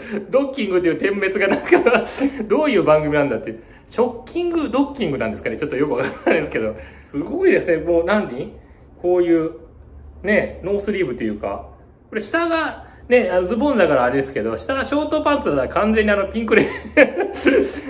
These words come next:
いやー、よかった。残念ながら冒頭一分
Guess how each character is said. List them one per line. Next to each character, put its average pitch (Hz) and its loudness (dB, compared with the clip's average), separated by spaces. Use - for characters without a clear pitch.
い 208 -2
や 202 -2
ー、 - -8
よ - -2
か 165 0
っ 160 0
た。 156 2
残 214 2
念 226 0
な 220 4
が 208 4
ら 202 2
冒 220 4
頭 220 4
一 208 0
分 156 0